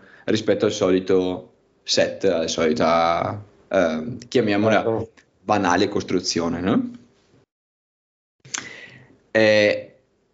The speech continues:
Speaker 1: ed è per questo che sono andato anche nell'intro a correlare un po' la cosa, Brickheads, no? Ehm, intanto vorremmo sapere, giustamente, eh, spoiler un po', Marco si occupa appunto tramite il suo canale di,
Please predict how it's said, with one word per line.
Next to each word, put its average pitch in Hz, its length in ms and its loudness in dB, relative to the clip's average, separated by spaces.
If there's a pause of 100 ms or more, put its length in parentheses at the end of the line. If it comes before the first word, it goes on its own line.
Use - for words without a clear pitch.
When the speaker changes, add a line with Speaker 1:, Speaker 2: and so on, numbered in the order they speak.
(120)
Speaker 1:
ed 127 140 0
è 185 80 6
per 156 200 2
questo 135 800 2
che 117 120 -2
sono 123 160 2
andato 117 220 4
anche 113 260 2
nell'intro 107 600 2
a 90 80 0
correlare 107 440 2
un 95 60 0
po' 101 100 0
la 123 140 4
cosa, 101 680 0 (220)
Brickheads, 98 1000 -2
no? 127 320 2 (640)
Ehm, 104 580 0 (360)
intanto 160 400 0
vorremmo 131 340 4
sapere, 117 760 2
giustamente, 110 680 0
eh, - 420 -14
spoiler 110 380 2
un 120 120 2
po', 107 300 4
Marco 101 340 0
si 104 180 -2
occupa 95 360 0
appunto 95 680 0
tramite 98 320 0
il 90 40 2
suo 95 160 -2
canale 95 500 2
di, 90 400 2